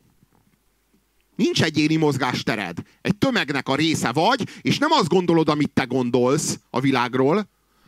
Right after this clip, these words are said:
hanem azt gondolod, amit úgy általában gondolnak.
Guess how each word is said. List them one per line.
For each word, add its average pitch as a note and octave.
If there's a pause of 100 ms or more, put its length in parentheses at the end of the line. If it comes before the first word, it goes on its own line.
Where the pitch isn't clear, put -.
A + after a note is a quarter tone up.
(200)
hanem B3+
azt D#3
gondolod, A3+
amit G#3+
úgy G#3+
általában B2
gondolnak. F#2+